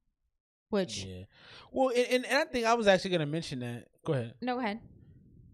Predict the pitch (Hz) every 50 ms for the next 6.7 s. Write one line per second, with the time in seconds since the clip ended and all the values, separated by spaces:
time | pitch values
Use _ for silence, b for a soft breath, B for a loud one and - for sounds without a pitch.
0 | - - - - 214 226 - - - - - - - - - 269 - - 160 147
1 | 160 180 202 196 196 190 196 185 190 180 170 - 196 196 196 196 190 - - -
2 | - 165 165 165 160 143 - - _ _ _ _ _ - 247 311 381 415 415 349
3 | 254 208 202 202 190 180 175 165 156 147 151 147 147 151 156 160 165 180 196 208
4 | 220 233 247 254 240 220 - _ _ _ _ _ _ _ _ _ - 139 117 113
5 | - - _ _ _ - - 262 - 330 330 - 285 294 302 302 311 311 _ _
6 | _ _ - _ _ _ - _ _ - - 82 85 123